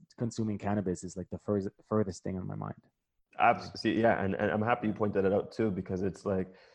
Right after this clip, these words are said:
Speaker 2: you get to a certain, eventually you get, you know, for some people, when you, let's say their energy is here, and when
Speaker 1: Mm-hmm.
Speaker 2: they s-,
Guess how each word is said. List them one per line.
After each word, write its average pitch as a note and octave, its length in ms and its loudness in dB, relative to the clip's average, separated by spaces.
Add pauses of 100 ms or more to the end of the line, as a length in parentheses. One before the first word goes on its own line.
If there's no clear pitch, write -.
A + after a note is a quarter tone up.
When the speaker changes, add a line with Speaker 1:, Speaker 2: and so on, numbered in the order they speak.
(420)
Speaker 2:
you A2 180 0
get B2 260 2
to C#3+ 160 -2
a A2+ 40 -2
certain, A2 320 0
eventually A2+ 400 2
you G2+ 120 0
get, G2+ 220 2
you A2+ 60 0
know, A2 100 4
for A2 120 -6
some D#3 240 -4
people, A#2 340 0
when G2+ 140 2
you, G2 260 -2
let's A2+ 160 2
say A#2+ 100 4
their G#2 140 6
energy F#2+ 320 2
is F#2 120 -2
here, F#2 280 -2 (320)
and G#2+ 100 2
when G#2 120 4
Speaker 1:
Mm-hmm. - 0 -
Speaker 2:
they G2+ 80 4
s-, - 160 -4